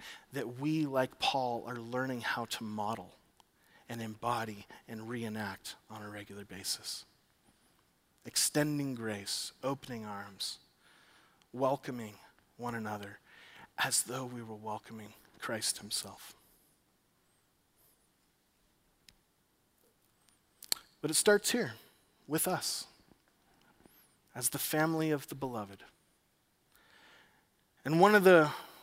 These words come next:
ways that we reenact this story on a regular basis is by coming to the table. And to use my picture from earlier, by bringing our dirty glass, right?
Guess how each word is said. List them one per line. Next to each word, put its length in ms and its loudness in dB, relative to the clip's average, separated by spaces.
ways 520 10
that 160 4
we 220 6
reenact 920 8
this 120 4
story 480 6
on 140 8
a 60 4
regular 400 8
basis 600 4
is 140 -4
by 160 2
coming 300 -2
to 160 -10
the 80 -8
table. 360 -4
And 180 -4
to 100 -2
use 200 4
my 120 6
picture 360 6
from 200 0
earlier, 420 10
by 220 4
bringing 440 4
our 120 6
dirty 300 8
glass, 600 2
right? 240 -8